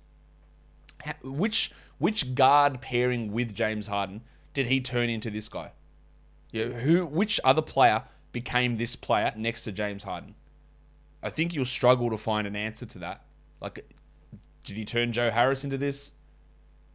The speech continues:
No. Did he turn Patty Mills into this? No. Did he turn, I, I don't even know who, who else did he pair with? Like, the, Eric Gordon? No. Like, this,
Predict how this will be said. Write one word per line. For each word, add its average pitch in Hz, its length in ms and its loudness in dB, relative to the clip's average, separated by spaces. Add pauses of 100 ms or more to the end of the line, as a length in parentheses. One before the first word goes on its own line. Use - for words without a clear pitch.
(160)
No. 117 260 0 (1000)
Did 107 80 -6
he 110 100 -4
turn 110 360 -2 (240)
Patty 117 240 2
Mills 135 340 0
into 151 180 -2
this? 156 340 0 (240)
No. 117 240 0 (1300)
Did 104 100 -10
he 113 140 -4
turn, 113 580 -4 (1200)
I, 104 60 -8
I 104 40 -8
don't 98 400 -6
even 104 160 -6
know 143 140 8
who, 160 160 2
who 139 260 0
else 151 280 6
did 143 280 -6
he 147 100 -4
pair 127 300 -2
with? 104 140 -4
Like, 117 260 0 (460)
the, 139 160 -6 (240)
Eric 107 260 0
Gordon? 139 400 2 (220)
No. 127 340 4 (1400)
Like, 117 140 -2 (160)
this, 151 340 0